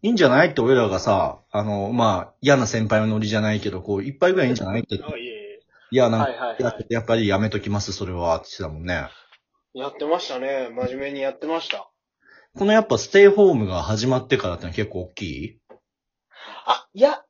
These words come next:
Speaker 2: そういうわけじゃなくて、
Speaker 1: うん。
Speaker 2: あのー、もう結構飲み始めたのは、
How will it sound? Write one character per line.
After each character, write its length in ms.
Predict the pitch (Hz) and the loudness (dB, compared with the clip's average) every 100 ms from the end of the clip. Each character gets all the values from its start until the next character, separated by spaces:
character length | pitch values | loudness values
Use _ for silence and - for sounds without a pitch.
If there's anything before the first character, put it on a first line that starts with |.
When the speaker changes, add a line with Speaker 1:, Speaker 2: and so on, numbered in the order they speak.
| _ - - | _ -20 -4
Speaker 2:
そ 240 | 339 381 | 0 2
う 40 | 392 | 2
い 40 | |
う 40 | 392 | 2
わ 80 | |
け 100 | 330 | -2
じ 80 | 220 | -4
ゃ 20 | |
な 100 | 185 | -6
く 80 | - | -6
て、 400 | - 151 135 127 | -2 2 2 -2
Speaker 1:
う 60 | 120 | -2
ん。 260 | 101 80 - _ | -4 -4 -14 _
Speaker 2:
あ 100 | - | -12
の 80 | 196 | -6
ー、 20 | |
も 600 | 208 208 208 214 208 214 - _ _ 381 | -4 0 0 0 0 -4 -10 _ _ -4
う 40 | - | -4
結 140 | - | -2
構 100 | 220 | 4
飲 160 | 226 302 | 4 4
み 120 | 370 | 0
始 280 | 359 392 403 | 0 -6 -4
め 120 | 339 | -4
た 160 | 214 151 | -2 -4
の 160 | 139 127 | -4 -6
は、 280 | 123 120 | -6 -8